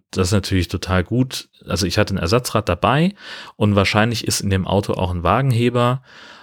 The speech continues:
mutmaßlich auch irgendwie rudimentäres Werkzeug, um so einen Reifen zu wechseln, aber ein A-D-A-C-Mensch, der ist natürlich komplett ausgestattet wie eine Autowerkstatt. Das heißt, der hatte wirklich so einen, so einen, so einen Profi-Wagenheber, der hat irgendwie dreimal gepumpt, dann hing das Rad in der Luft,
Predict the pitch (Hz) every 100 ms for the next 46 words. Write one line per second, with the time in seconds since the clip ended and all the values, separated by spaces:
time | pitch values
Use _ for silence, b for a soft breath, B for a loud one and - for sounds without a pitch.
0 | B 92 107 113 110 101 98 101 92 90
1 | - 104 104 92 98 98 95 95 90 -
2 | 98 85 98 123 - - 110 107 107 107
3 | 101 - 98 92 90 95 95 87 104 -
4 | 123 117 - 98 104 104 98 _ - 92
5 | - 98 90 - 113 123 98 98 - 92
6 | 98 104 - 95 - - 98 - 113 -
7 | 98 - 95 - 87 90 - 92 - 98
8 | 87 80 80 - 73 78 92 90 - 90
9 | - 90 87 82 - 90 85 B B B
10 | - 87 87 - 82 - 131 - 110 92
11 | 92 101 104 95 101 101 101 101 85 87
12 | 92 92 85 90 92 - 92 101 92 92
13 | - 110 101 92 101 87 - 107 107 107
14 | 104 110 -